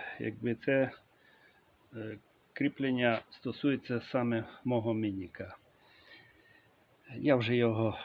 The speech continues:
як я раніше говорив, кріплю на раніше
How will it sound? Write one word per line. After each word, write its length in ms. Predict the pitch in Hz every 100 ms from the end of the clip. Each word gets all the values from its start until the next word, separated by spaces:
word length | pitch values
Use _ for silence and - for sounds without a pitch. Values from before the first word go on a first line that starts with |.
| -
як 180 | 113 -
я 80 | 113
раніше 340 | 107 101 113
говорив, 360 | 107 107 101 95
кріплю 540 | - 107 - 117 110 - - -
на 240 | 120 110 -
раніше 680 | 113 113 113 - 113 101